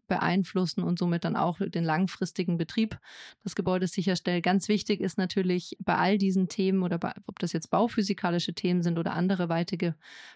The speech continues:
Planungsthemen, die Flexibilität des Gebäudes zu berücksichtigen.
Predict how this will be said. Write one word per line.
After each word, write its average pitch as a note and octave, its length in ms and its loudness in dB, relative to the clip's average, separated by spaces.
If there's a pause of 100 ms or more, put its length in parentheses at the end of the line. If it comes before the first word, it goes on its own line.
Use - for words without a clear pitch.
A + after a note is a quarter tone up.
Planungsthemen, E3+ 1120 2 (120)
die D#3+ 300 2 (320)
Flexibilität E3+ 880 -2
des G#3 140 -2
Gebäudes G#3 600 -2
zu G#3+ 180 -2
berücksichtigen. G#3+ 840 0